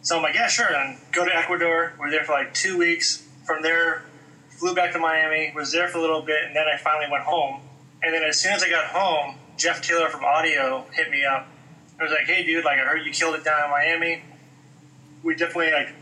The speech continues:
we need people, we need someone's help on, like, getting the video done.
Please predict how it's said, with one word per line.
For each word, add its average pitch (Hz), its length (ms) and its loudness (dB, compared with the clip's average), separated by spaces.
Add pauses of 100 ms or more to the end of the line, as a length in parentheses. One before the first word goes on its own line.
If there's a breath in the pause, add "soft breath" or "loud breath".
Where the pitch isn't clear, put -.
(120)
we 160 100 -6
need 175 240 0
people, - 280 -4 (380)
we 165 80 -2
need 185 160 0
someone's 160 320 0
help 165 180 2
on, 151 180 0
like, 143 340 -4
getting 156 200 0
the 131 80 -2
video 151 300 2
done. 127 280 -2